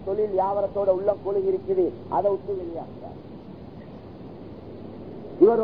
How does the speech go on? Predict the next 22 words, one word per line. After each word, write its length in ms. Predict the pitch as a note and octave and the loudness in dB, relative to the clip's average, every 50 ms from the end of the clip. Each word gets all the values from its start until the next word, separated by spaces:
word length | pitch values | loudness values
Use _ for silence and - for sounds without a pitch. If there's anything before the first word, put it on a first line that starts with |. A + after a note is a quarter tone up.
| G3+ F3 D#3+ | 4 4 4
உடலை 300 | F#3 G#3+ A3+ B3 B3+ B3 G#3+ | 6 6 8 8 6 6 4
ஒரு 140 | F#3 G3 G3 | 2 0 0
அமைப்புல 420 | F#3+ G3+ A#3 C4+ C#4+ - B3+ A#3+ - | -2 -2 -4 -6 -6 -2 -2 -2 0
பழக்கிருக்கிறார், 680 | G#3+ G#3 B3 - - A#3+ A#3 G#3 - F#3+ F#3+ E3 - - - - - - - - - | 0 -2 -4 -4 -4 -6 -8 -6 -4 -2 0 0 -2 -4 -8 -12 -16 -16 -16 -12 -6
நல்லா 280 | D#3 F3 G#3 G#3+ A3 A3 G3 - | -2 0 4 4 6 4 4 4
சாப்பிட்டு, 520 | F#3+ F#3+ G#3 G#3 - G#3+ - - G#3 G#3 G#3 D#3+ - - - - | 2 0 0 0 -2 -6 -8 -6 -6 -6 -6 -6 -8 -12 -10 -8
நல்லா 280 | F3 F#3+ G#3 G#3+ G#3+ G#3+ | -4 -2 2 4 4 4
குடிச்சு, 440 | - - G3+ G#3 G#3 - - A3 G#3+ G3 - - - - - | 4 2 -2 -4 -4 -6 -6 -4 -4 -4 -4 -6 -8 -6 -4
நல்லா 280 | F3+ G3+ G#3+ A3 A3 G#3 - | -2 0 2 2 2 2 0
தூங்கி, 400 | G3+ G#3+ A3+ A3 G#3+ G#3+ G#3+ G3+ - - - - - | -2 -2 -2 -2 -4 -2 -2 -2 -2 -4 -8 -8 -4
டெய்லி 300 | F3+ G3+ G#3+ A#3 A#3+ B3 | 0 0 0 0 2 2
இவருக்கு 280 | A#3 A#3 A3+ - B3 - | 4 4 4 2 2 0
குளிக்கணும், 480 | G#3 G#3 A3+ - - A3 G3+ F3+ - - - - - - - - - - - - - - - - - - - - - - - - - - - - - - - - - - - - - - - - | -2 -2 0 2 2 4 4 2 0 -4 -8 -12 -12 -12 -12 -14 -14 -12 -12 -12 -12 -12 -14 -14 -14 -12 -12 -12 -12 -12 -12 -12 -12 -12 -12 -12 -12 -12 -12 -12 -12 -12 -12 -12 -12 -10 -10 -2
இல்லாட்டி 320 | - - F3 F3+ F3+ F#3 | 4 4 6 6 6 4
சரியான 260 | F3+ F3+ F#3 F#3 F#3 F3 - | 2 4 4 2 0 -2 -6
கஷ்டம். 360 | D#3 - - - - - - - - - - - - - - - | -8 -8 -8 -8 -10 -8 -8 -10 -12 -12 -12 -12 -12 -10 -4 0
அது 160 | - F#3+ G#3 G3 F#3+ F#3 | 2 2 2 2 0 0
நல்லா 360 | G3+ A3+ A#3+ B3 B3 C4 A3 D#3+ - - - - - - - - - - - - | 0 0 0 2 2 2 2 0 -4 -10 -14 -14 -14 -14 -14 -12 -12 -12 -8 -6
பத்து, 260 | D#3 E3+ - - A3+ | -6 -6 -6 -6 -6
இருபத்தஞ்சு 480 | A#3+ A#3 A#3 A3+ - A3 A3 A3 G#3+ G3+ | -2 -2 -2 -2 -2 -4 -4 -4 -2 0
பாதியில 340 | G3+ G3+ A3 A#3 A#3+ B3 A#3+ G3 | 2 2 2 0 -2 -4 -6 -4
குளிக்கணும். 440 | G#3 G#3 G#3+ - G3+ F#3 D#3+ - | -4 -6 -4 -2 -2 -2 -2 -4